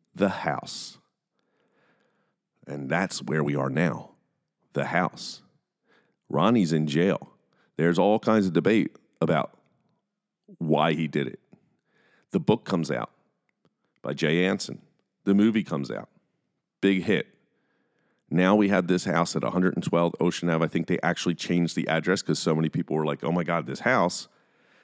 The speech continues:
And people were going to visit it. And the iconic semicircular windows that are from the movie, they were changed even. Like, the people who lived there were like, "Li-, this is crazy. People won't leave this house alone."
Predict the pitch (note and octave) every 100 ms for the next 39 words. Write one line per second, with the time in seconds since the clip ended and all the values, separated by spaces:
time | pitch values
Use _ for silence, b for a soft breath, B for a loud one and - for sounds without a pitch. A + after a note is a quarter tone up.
0 | - F2+ E2+ F#2+ F2+ E2+ E2+ E2+ D#2+ D2+
1 | G2 E2+ B1+ - _ b b - G2+ F#2
2 | G#2 - A2+ - C3 D3+ F2+ - _ _
3 | _ - - C#3+ C#3 B2+ - B2+ - A2+
4 | G2 G2 C3+ G#2+ D#2 D#2 - F#2+ F#2+ F2+
5 | F#2 - A2 F#2+ A#2 G#2+ F2 A2 A#2+ A2
6 | - C3+ D#3 D3 - - D2 E2 - A#2
7 | F#3+ G3 C#3 B2+ G#2+ C#3 D3+ C3+ D2+ E2
8 | D#2+ E2 - D#2+ A2+ G2+ A2+ A#2+ G#2 -
9 | G2+ G2 F2+ E2 - G2 F#2+ G2 C#2+ F#2
10 | F2 E2+ - G2 - D2+ C3 B2 F#2+